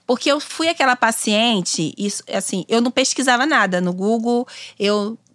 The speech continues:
eu falava, "Tá bom, é o que que é pra gente fazer?" "Ah, é isso, então bora lá fazer." Né?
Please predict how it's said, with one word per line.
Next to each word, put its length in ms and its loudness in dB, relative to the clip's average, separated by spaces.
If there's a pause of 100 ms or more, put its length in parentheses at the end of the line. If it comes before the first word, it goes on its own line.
eu 80 -4
falava, 380 2
"Tá 180 0
bom, 220 2
é 40 2
o 60 0
que 100 -4
que 100 -6
é 20 -6
pra 100 -4
gente 220 -2
fazer?" 360 -2 (540)
"Ah, 160 2
é 60 0
isso, 200 -4
então 200 -2
bora 200 0
lá 120 0
fazer." 420 -6 (560)
Né? 240 0